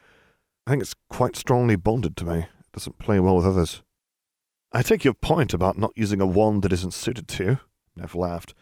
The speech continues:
then winced and rubbed at the burn mark. "I'll talk to Gran about it, but if I find a wand better suited to me at Ollivander's, then maybe that will fix things." "It should help you with everything,"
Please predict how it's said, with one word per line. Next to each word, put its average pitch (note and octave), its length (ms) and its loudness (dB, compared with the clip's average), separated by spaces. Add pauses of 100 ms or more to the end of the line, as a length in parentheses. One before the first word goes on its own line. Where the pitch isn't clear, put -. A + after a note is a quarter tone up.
(520)
then F#2+ 220 -2
winced G2 360 -4
and D#2+ 200 -10
rubbed F#2 220 2
at - 100 -20
the F#2 60 -14
burn F#2 340 0
mark. F2+ 380 0 (800)
"I'll A2 80 -8
talk E3 140 0
to C3 80 -2
Gran G#2+ 200 2
about F#2+ 220 2
it, G2+ 180 2 (680)
but A2 100 0
if G#2+ 80 -2
I B2+ 60 2
find E3 260 2
a C3 40 2
wand A#2 340 2
better G#2+ 160 0
suited F#2 260 -8
to G2 60 -8
me F#2+ 120 2
at F2 80 4
Ollivander's, E2+ 600 -2
then D#2+ 340 -10 (120)
maybe E2+ 180 -12
that G#2+ 140 -10
will G2+ 120 2
fix - 280 -8
things." D#2+ 400 -14 (760)
"It B2+ 100 2
should G3 140 4
help D#3+ 180 2
you A#2 80 6
with G2+ 100 4
everything," E2 460 0